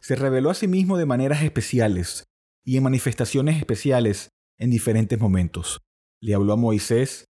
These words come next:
en una zarza ardiente, por ejemplo. Apareció como el ángel del Señor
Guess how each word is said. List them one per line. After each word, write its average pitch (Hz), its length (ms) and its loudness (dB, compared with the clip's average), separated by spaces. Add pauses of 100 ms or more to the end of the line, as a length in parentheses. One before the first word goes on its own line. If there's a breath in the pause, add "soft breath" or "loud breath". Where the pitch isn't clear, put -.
(280)
en 110 140 -2
una 117 160 2
zarza 123 360 0
ardiente, 113 440 -2
por 92 140 0
ejemplo. 87 480 2 (280)
Apareció 107 480 0
como 123 200 -2
el 117 80 0
ángel 143 280 0
del 135 120 0
Señor 120 440 0